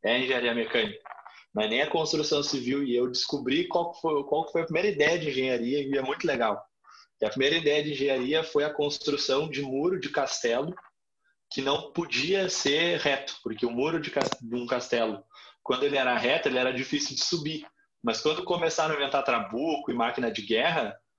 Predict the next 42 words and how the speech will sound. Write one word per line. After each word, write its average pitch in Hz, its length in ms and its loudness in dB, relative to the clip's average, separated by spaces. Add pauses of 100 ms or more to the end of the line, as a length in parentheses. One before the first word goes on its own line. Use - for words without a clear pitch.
(140)
qualquer 160 360 0
bola 143 280 2
de - 120 -4
pedra 123 360 2
que 120 100 -8
batesse 120 420 0
no 120 40 -2
muro 127 200 0
reto 127 260 0
ia 135 60 0
derrubar 135 300 2
o 151 60 -4
muro. 156 240 -2 (800)
E 127 80 2
aí 131 280 4
esses 151 320 0
muros 156 280 -2
acabaram 156 600 2
envergando, 160 720 2
eles 107 240 -4
ficaram 135 420 0
numa 135 220 0
forma 143 280 0
mais 135 200 2
de 135 60 -2
um 143 120 -4
domo, 143 480 2
porque 117 260 -6
a 117 120 2
bola, 123 400 2
a 117 40 2
bola 117 300 2
ia 117 80 0
bater 123 280 2
ali 123 120 2
e 135 40 0
não 139 180 0
ia 180 100 2
quebrar 127 360 2
com 120 180 -6
tanta 123 120 -2
facilidade. 120 540 0